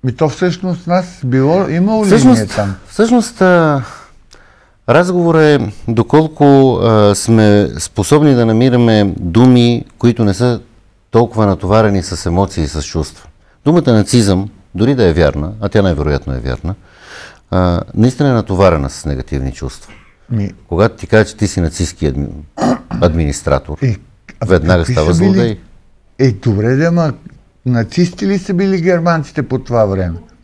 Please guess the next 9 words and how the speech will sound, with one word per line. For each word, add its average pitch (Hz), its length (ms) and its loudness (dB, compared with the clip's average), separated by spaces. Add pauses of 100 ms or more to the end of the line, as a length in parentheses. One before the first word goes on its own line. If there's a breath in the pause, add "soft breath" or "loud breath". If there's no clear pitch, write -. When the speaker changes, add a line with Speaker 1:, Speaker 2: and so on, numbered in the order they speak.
(720)
Speaker 1:
С 143 360 2
С, - 320 -14 (160)
Гестапо, 117 720 -2 (440)
имало 160 360 0
ли 185 120 2
е 175 80 0
там 151 260 -2
такива 120 340 -4
структури? 95 640 -8